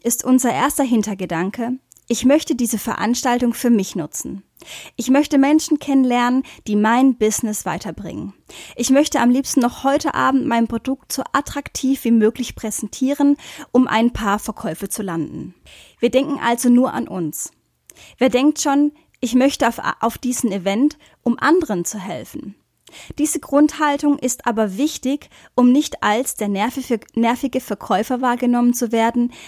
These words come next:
der bei der erstbesten Gelegenheit seine Kreditkarte zückt. Also verändere dein Mindset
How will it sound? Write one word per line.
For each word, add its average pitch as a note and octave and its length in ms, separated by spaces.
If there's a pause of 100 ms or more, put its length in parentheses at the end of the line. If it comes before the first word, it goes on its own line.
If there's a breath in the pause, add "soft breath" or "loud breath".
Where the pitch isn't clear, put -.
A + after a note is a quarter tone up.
(120)
der A3 80
bei G#3 200
der G3+ 220
erstbesten A#3+ 720
Gelegenheit A3 640
seine G3+ 240
Kreditkarte A3 760
zückt. - 420 (560 loud breath)
Also C4+ 320
verändere C#4 760
dein G#3 280
Mindset C4 600